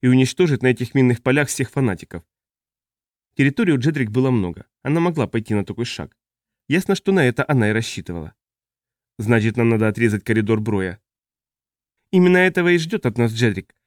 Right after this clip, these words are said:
Она единственный человек, с которым мы можем вступить в переговоры,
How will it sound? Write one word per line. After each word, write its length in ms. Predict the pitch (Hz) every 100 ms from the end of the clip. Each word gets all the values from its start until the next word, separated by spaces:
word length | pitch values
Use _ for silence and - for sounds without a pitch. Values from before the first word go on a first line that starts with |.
| _ -
Она 200 | 156 165
единственный 580 | 156 143 196 - 131
человек, 340 | 123 139 151 156
с 80 | -
которым 320 | 131 156 139
мы 100 | 147
можем 260 | 131 123
вступить 340 | 120 131 131 131
в 20 |
переговоры, 560 | 139 127 131 160 117